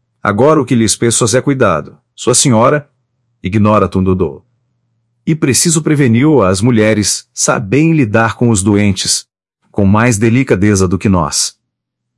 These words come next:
Medeiros deu ordem para que Chossen buscara a família, disposto a aconselhar a Eva que se retirasse nesse mesmo dia para o mangueiral. Voltando para o lado de Octávio, este quis falar-lhe.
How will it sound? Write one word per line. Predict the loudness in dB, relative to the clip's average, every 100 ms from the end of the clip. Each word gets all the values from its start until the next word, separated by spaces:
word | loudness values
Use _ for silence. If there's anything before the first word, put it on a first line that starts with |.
| -6
Medeiros | -2 0 2 2 2
deu | 2
ordem | 2 2 2 0
para | 0
que | 0 -2
Chossen | 0 0 0
buscara | -2 0 -2 0 -2
a |
família, | 0 0 2 2 0 -4 _ -12
disposto | -8 -2 0 0 0
a | 0
aconselhar | 0 0 2 2 2
a | 2
Eva | 2 0
que | -2 -4
se | -2 -2
retirasse | 0 0 0 0 0 -2 -2 0
nesse | 0 0
mesmo | 0 0 0
dia | 0 0 0 0
para | 0 2
o |
mangueiral. | 2 2 2 2 0 0 -2 -8 _ _ _ _ _ -4
Voltando | 0 0 0 0 0
para | 0 2
o |
lado | 2 2 0 0
de | 0
Octávio, | -2 0 0 0 -2 -8 _ _
este | -4 -2 -2
quis | -2 -2
falar-lhe. | 0 2 2 0 -2 -8